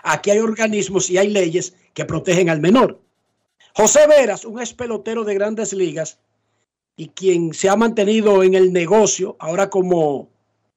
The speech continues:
desarrollador de peloteros,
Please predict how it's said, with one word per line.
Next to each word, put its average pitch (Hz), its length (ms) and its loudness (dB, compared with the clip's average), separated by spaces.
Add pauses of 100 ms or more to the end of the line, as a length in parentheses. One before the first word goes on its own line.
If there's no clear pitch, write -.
(360)
desarrollador 165 920 0
de 190 100 2
peloteros, 190 760 -2